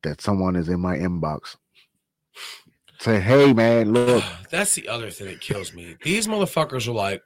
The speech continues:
Speaker 2: "I'm being a heel. I'm gonna draw heat." So what do they do? They pull personal shit off your Facebook page. But then when Ray cuts a, a, a typical kill shot promo, they're in his inbox like, "Yo, dude, I was, you know."
Speaker 1: "Why are you so mean?"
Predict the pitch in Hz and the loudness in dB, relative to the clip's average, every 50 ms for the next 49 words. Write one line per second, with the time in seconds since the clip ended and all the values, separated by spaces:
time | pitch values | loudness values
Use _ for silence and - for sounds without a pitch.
0 | _ - - - 147 175 180 175 143 147 139 127 120 113 95 98 135 139 131 117 | _ -4 0 2 4 4 4 2 2 0 -2 -2 -2 -4 -6 -6 -4 -4 -4 -4
1 | - 117 135 139 139 127 107 110 120 113 101 98 90 101 127 120 104 - - - | -4 -6 -6 -4 -4 -6 -4 -2 0 0 0 -2 -2 -4 -6 -6 -6 -6 -6 -8
2 | - 113 117 113 113 113 110 110 113 107 92 95 92 - - - 131 123 - - | -6 -6 -6 -6 -6 -6 -4 -2 -4 -4 -2 -4 -6 0 0 0 2 2 0 -2
3 | 123 113 - - 123 - - 123 113 101 - 110 - - 110 107 101 - - - | -4 -4 -6 -6 -4 -4 -4 -4 -4 -8 -8 -10 -10 -8 -6 -6 -6 -8 -12 -14
4 | - - 98 87 - - - - _ - - - - _ _ - 143 131 113 147 | -14 -12 -14 -14 -14 -16 -18 -20 _ -20 -20 -20 -20 _ _ 0 0 0 2 2
5 | 143 131 123 113 110 101 117 131 156 160 156 - 151 143 - - 104 95 - - | 2 2 0 -2 0 0 2 2 2 2 0 0 -2 -2 -2 -2 -4 -4 -6 -6
6 | - 95 101 95 - - 104 101 - - - - - - 160 160 - 165 160 160 | -4 -4 -4 -2 -2 -4 -4 -4 -4 -6 -6 -6 -6 -4 -4 -6 -2 -2 -2 -2
7 | 160 - _ - - - - 202 143 - - - 113 - - _ - 143 131 - | -2 -8 _ -18 -14 -10 -8 -8 -6 -6 -6 -8 -8 -10 -10 _ -6 -4 -4 -4
8 | 95 - 60 58 - - _ _ _ _ - - - _ _ _ _ - 98 85 | -4 -6 -12 -16 -18 -20 _ _ _ _ -20 -20 -20 _ _ _ _ -6 -4 0
9 | 127 131 127 - - - 120 131 131 113 104 101 95 90 - - - 90 92 - | 0 0 0 0 -2 -2 -2 0 0 0 0 0 -2 -2 -6 -6 -8 -8 -10 -6
10 | - 107 104 104 95 85 95 92 92 - 95 101 104 104 95 90 - - 101 98 | -4 -2 -2 -2 -2 -4 -6 -6 -6 -4 -4 -4 -4 -4 -4 -8 -8 -8 -8 -6
11 | 95 90 90 104 113 127 151 165 151 - 160 165 156 170 180 180 165 127 101 82 | -2 4 6 8 8 10 10 10 10 10 10 10 12 12 12 12 10 10 8 6
12 | 80 | 4